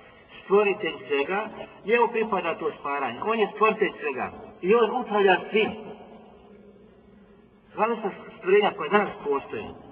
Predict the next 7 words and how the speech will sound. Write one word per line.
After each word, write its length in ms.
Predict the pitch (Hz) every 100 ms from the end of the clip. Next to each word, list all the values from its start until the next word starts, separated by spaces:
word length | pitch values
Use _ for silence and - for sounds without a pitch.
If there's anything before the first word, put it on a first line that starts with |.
| -
danas 160 | 143 135 -
postoje, 320 | 156 156 - 123
koja 220 | 190 175
će 140 | 160 143
doći? 340 | 156 - - - - - - -
Svim 460 | 165 170 240 226 147 -
tim 160 | 202